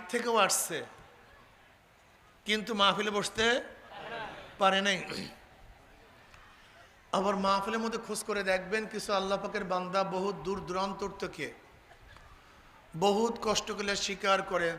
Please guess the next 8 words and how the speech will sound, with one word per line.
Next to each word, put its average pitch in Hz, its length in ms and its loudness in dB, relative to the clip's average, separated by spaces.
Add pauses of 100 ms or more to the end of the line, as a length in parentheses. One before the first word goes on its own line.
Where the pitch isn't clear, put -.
দোকানের 196 360 2
মধ্যে 196 220 -2
তালাবদ্ধ 185 640 -2
করে, 180 200 -2
ব্যবসার 185 420 0
মধ্যে 190 180 -4
লাথি 180 400 -2
মেরে, 160 300 -6